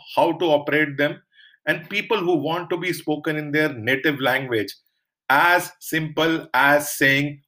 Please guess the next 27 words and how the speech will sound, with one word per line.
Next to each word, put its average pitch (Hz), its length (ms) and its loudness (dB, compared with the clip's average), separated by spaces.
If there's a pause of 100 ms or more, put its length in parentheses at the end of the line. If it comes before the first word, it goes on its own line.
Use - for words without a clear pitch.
(120)
one, 151 640 2 (260)
two, 156 480 4 (140)
three. - 360 0 (640)
So 170 160 -2
for 185 200 4
all 220 260 6
the 214 140 0
work 196 240 0
seekers 170 560 -2 (260)
who 143 100 0
are 160 120 2
looking 151 360 0
for 165 240 -2
livelihood 127 640 -2 (480)
and 139 200 -2
skilling 160 440 -2
opportunities, 139 800 -6 (500)
you 165 180 2
have 160 400 -2
to 175 340 -6
take 175 260 0 (280)
these 175 600 -2 (140)
three 160 600 2
simple 147 520 0
steps - 600 -2 (140)
to 151 80 2
register 131 500 0